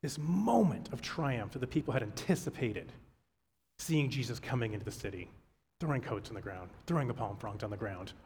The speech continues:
Oh, there's a whole bunch of symbolism there we don't have time to get into, but all of this anticipation, all of this triumph that is in the air, this is how it came to a head. This is how it ultimately was fulfilled.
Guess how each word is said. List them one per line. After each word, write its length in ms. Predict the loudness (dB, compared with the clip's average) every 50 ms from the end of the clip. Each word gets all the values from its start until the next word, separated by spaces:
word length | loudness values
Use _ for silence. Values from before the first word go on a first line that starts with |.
| 4 8
Oh, 60 | 8
there's 160 | 10 12 12
a 20 |
whole 80 | 12 12
bunch 140 | 12 12 10
of 80 | 10
symbolism 380 | 6 6 6 6 4 4 4 4
there 120 | 4 8
we 100 | 12 12
don't 120 | 12 12 12
have 120 | 8 2
time 280 | 2 4 4 4 4 4
to 40 | 4
get 140 | 2 2
into, 400 | 2 2 0 0 2 2 2 0 -2 -6 -14 -14 -16 -12 -6
but 100 | -4 -2 2
all 240 | 4 6 6 6 6
of 80 | 6
this 320 | 4 4 2 2 0 -6 -10 -14 -18 -20 -20 _ _ _ -10
anticipation, 1120 | -8 -8 -8 -8 -6 -2 0 0 0 0 -2 -4 -4 -4 -4 -4 -4 -4 -6 -6 -8 -12 -14 -20 -20 _ _ _ _ _ _ -10
all 240 | -6 -4 -4 -2 -2
of 240 | -2 -4 -4 -8 -8 -4
this 440 | -2 -2 -2 -2 -4 -6 -8 -10 -12 -18 -20 -20 _ -8
triumph 840 | -8 -8 -8 -6 -2 -2 0 0 2 4 6 6 6 4 2 -2
that 140 | -2 -2 -2
is 140 | -2 -4 -2 0
in 160 | 0 0 2
the 160 | 0 0 2
air, 320 | 2 2 2 2 0 -2 -4 -6 -14 -18 -20 -20 _ _ _ _ _ _ _ _ _ _ _ _ _ _ _ _ _ _ _ _ _ -2
this 120 | -2 -2
is 100 | -2 -2
how 140 | -2 -2 -2
it 80 | -2 -2
came 340 | -4 -4 -4 -4 -6 -8 -10 -12 -18 -20 -18 -10
to 140 | -4 -2 -2
a 20 |
head. 280 | -2 -2 -6 -8 -10 -14 -18 -20 -20 _ _ _ _ _ _ _ _ _ _ _ _ _ -12
This 140 | -10 -8 -8
is 80 | -4
how 160 | -2 0 -2 -2
it 60 | -2 -4
ultimately 400 | -6 -6 -6 -8 -6 -4 -6 -4
was 400 | -4 -4 -6 -6 -6 -10 -14 -16 -12
fulfilled. 520 | -12 -12 -10 -10 -12 -12 -12 -14 -16 -18